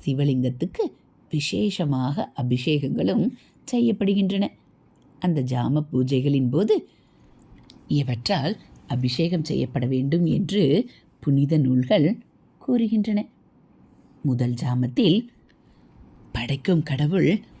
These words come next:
பிரம்மா சிவபெருமானுக்கு செய்யும் பூஜை. இந்த கால பூஜையில் பஞ்சகவ்யத்தால், அதாவது பசும்பால், பசுந்தயிர், பசுனை, கோமயம்,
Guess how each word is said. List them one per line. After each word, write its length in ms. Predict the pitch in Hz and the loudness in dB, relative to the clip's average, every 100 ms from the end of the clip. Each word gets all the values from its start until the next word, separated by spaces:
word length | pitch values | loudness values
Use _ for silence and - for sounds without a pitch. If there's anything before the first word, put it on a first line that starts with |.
| - 131 | -8 -2
பிரம்மா 420 | 139 139 131 175 190 208 - - - - | 2 2 4 4 2 0 -4 -16 -14 -2
சிவபெருமானுக்கு 840 | 233 226 254 226 208 175 147 - 165 | 2 2 2 2 2 0 -2 -4 -2
செய்யும் 360 | 131 139 226 | 0 0 0
பூஜை. 320 | 208 196 226 220 - _ _ _ _ _ - 185 | 0 0 0 -2 -4 _ _ _ _ _ 0 2
இந்த 140 | 131 | 2
கால 320 | 110 131 135 131 | 0 0 0 0
பூஜையில் 460 | 131 196 330 370 - _ _ - | 0 2 2 2 -2 _ _ -8
பஞ்சகவ்யத்தால், 1040 | - 139 156 196 131 135 139 247 202 190 - _ _ - | -4 -2 -2 -2 -2 0 0 2 4 4 0 _ _ -8
அதாவது 520 | 127 127 127 147 190 180 - _ _ 139 | -4 -2 0 2 2 2 0 _ _ -4
பசும்பால், 720 | 127 147 147 143 143 147 143 - _ 147 | -2 0 2 4 4 2 0 -12 _ -6
பசுந்தயிர், 760 | - 208 208 151 143 151 151 151 _ - 160 | -2 2 4 4 6 4 2 -2 _ -6 -6
பசுனை, 460 | 147 220 180 151 160 156 160 _ - | -4 -2 2 4 4 0 -2 _ -8
கோமயம், 580 | 143 165 185 160 151 156 | 0 2 2 2 4 4